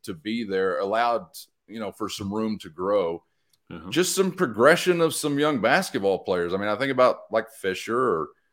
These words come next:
Speaker 1: Washington, or, and I know some of these guys have been up and down, but we're later in the year now, and it looks like some of them maybe have seen some things slow down to a degree. I just,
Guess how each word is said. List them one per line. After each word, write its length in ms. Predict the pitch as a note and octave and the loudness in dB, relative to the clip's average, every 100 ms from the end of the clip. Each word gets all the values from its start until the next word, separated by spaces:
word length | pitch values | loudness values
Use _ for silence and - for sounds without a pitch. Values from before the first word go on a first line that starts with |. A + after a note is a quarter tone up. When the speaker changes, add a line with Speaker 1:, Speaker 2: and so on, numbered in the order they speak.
| _ - | _ -6
Speaker 1:
Washington, 680 | D#2 F2+ G#2 A2 F#2+ A2 A2 | -4 -2 -4 -8 -6 -6 -2
or, 100 | F#2+ | -2
and 180 | F2 | 0
I 60 | A2 | 0
know 160 | C3 A2 | 0 -2
some 160 | - | -4
of 40 | G2 | -6
these 100 | F2+ | -4
guys 180 | F#2 | -4
have 120 | F2 E2 | -4 -8
been 100 | F2 | -6
up 160 | E2+ | -6
and 120 | F#2 | -8
down, 360 | D#2 B2 A#2 F#2 | -2 0 2 0
but 140 | E2+ D2+ _ _ _ _ _ - | -4 -6 _ _ _ _ _ -6
we're 140 | F#2+ | -2
later 240 | G2 C3 | 0 2
in 100 | D3+ | 2
the 80 | D3+ | 0
year 300 | G#2+ A2+ A#2 | 0 2 2
now, 220 | A2 G2 | 2 2
and 100 | C3+ | 2
it 40 | A#2 | 2
looks 200 | A#2 A#2+ | -2 0
like 160 | A2+ | -2
some 180 | G#2+ A#2+ | -2 -6
of 120 | A#2+ A2+ | -4 -4
them 140 | G#2+ | -2
maybe 260 | G#2 A2+ A2+ | -2 -2 -2
have 140 | G2 | -2
seen 220 | - A2+ | -4 -6
some 160 | A2 G2+ | -6 -10
things 380 | - G#2 G2+ F#2+ | -10 -8 -8 -10
slow 340 | - G2+ G#2+ | -8 -2 0
down 400 | G2+ F2+ G2 G#2 | 0 -2 -2 -6
to 200 | - G#2+ | -8 -6
a 20 | G#2 | -6
degree. 400 | F#2 E2 F#2+ G#2+ | -8 -4 2 4
I 100 | A#2+ | 4
just, 220 | B2 | 2